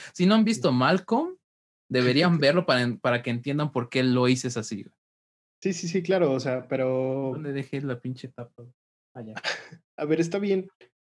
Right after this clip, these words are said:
Speaker 2: que no quieras ser tan duro como tus padres.
Speaker 1: Pero eso no
Speaker 2: Es
Speaker 1: significa que estén
Speaker 2: normal.
Speaker 1: ahí sin, sin, sin supervisión,
Speaker 2: Es
Speaker 1: sin
Speaker 2: normal.
Speaker 1: prohibición ni nada, güey.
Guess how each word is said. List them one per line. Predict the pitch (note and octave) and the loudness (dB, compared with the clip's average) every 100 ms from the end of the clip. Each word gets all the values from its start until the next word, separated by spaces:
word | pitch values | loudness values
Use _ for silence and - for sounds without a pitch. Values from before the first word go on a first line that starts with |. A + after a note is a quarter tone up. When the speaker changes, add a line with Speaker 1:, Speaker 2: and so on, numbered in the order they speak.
| _ - | _ -6
Speaker 2:
que | B2+ B2 B2 B2+ | -2 0 0 -2
no | C3+ C#3+ | -4 -6
quieras | D#3+ D#3 D3 | -4 -4 -2
ser | D3 | -2
tan | D3 C#3+ | -4 -4
duro | C#3 C3+ | -2 -4
como | B2+ B2+ A#2+ | -6 -8 -8
tus | C3 C3 | -8 -4
padres. | D#3+ D3 - - _ _ _ - _ _ - | -4 -4 -8 -18 _ _ _ -20 _ _ -6
Speaker 1:
Pero | B2 | -4
eso | B2+ | 0
no | C3+ | -2
Speaker 2:
Es | |
Speaker 1:
significa | B2+ C3 D#3+ E3+ | 0 2 2 2
que | D#3+ | 0
estén | - D#3 | 0 2
Speaker 2:
normal. | A#2+ | 2
Speaker 1:
ahí | A#2+ | 0
sin, | B2 B2 A#2 A2 A2 | 0 0 2 0 0
sin, | A2 A2+ A2 G#2+ G#2+ A2 | -2 -2 -2 -2 -4 -6
sin | - A2+ A2 | -4 -4 -4
supervisión, | - A#2+ G#2+ - A#2+ | -4 -2 0 -2 -2
Speaker 2:
Es | C3 | -2
Speaker 1:
sin | - | -2
Speaker 2:
normal. | A#2+ A2+ | -2 0
Speaker 1:
prohibición | C#3+ B2 A#2+ | 0 -2 -2
ni | A#2 | -2
nada, | A2 B2 A#2+ | -2 -4 -6
güey. | A2 | -12